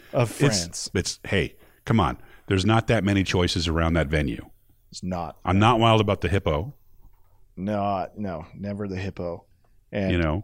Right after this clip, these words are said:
Speaker 1: Darren Christenberry saw things at a McDonald's <laughs> that he told me
Speaker 2: Royale
Speaker 1: about
Speaker 2: with cheese.
Speaker 1: that I can never unsee
Speaker 2: No,
Speaker 1: in
Speaker 2: I
Speaker 1: my
Speaker 2: don't.
Speaker 1: head.
Speaker 2: I know what you're going to say, and I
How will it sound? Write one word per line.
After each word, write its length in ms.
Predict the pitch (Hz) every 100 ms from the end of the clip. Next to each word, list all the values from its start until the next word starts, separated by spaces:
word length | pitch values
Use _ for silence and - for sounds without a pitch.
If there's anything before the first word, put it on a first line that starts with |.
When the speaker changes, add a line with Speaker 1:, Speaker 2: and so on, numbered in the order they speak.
| -
Speaker 1:
Darren 360 | 120 120 117 113
Christenberry 680 | - 117 110 107 104 104 104
saw 260 | 120 110
things 320 | - 110 107
at 80 | 107
a 40 | 104
McDonald's 800 | 101 120 120 117 113 110 - -
<laughs> 20 |
that 360 | 330 - 151 - -
he 100 | 151
told 260 | - 151
me 40 | 104
Speaker 2:
Royale 340 | 123 127 139
Speaker 1:
about 60 | 147
Speaker 2:
with 120 | 147
cheese. 320 | - 120 127
Speaker 1:
that 140 | 156 143
I 140 | 143
can 280 | 147 139 127
never 340 | 127 127 123
unsee 720 | 120 117 113 101 - 120 117 107
Speaker 2:
No, 200 | 104 95
Speaker 1:
in 40 |
Speaker 2:
I 40 | 90
Speaker 1:
my 80 |
Speaker 2:
don't. 180 | 104 113
Speaker 1:
head. 80 | 107
Speaker 2:
I 140 | 95 117
know 140 | 120
what 180 | 135 -
you're 80 | 117
going 240 | 135 131
to 60 | 127
say, 340 | - 135 139
and 100 | 127
I 220 | 113 110